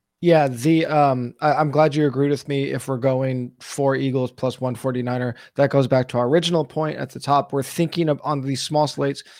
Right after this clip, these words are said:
we're thinking about game flow and, and how these games play out, not necessarily just, like, player value. So I do think that the the Eagles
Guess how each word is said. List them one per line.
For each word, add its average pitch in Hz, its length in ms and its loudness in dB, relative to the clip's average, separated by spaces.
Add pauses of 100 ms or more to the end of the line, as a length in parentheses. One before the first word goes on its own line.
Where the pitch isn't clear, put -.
(140)
we're 147 80 2
thinking 147 280 0
about 143 240 2
game 139 260 0
flow 131 380 2
and, 131 280 -6
and 127 160 -6
how 131 280 2
these 127 280 0
games 131 260 -4
play 131 300 -2
out, 127 160 0
not 123 180 -6
necessarily 127 520 -2
just, 120 160 -8
like, 123 160 -4
player 123 320 0
value. 120 340 0 (280)
So - 140 2
I 143 100 6
do 156 220 4
think 143 340 -2
that 131 280 2
the 131 480 0 (200)
the 139 360 -2
Eagles 160 320 2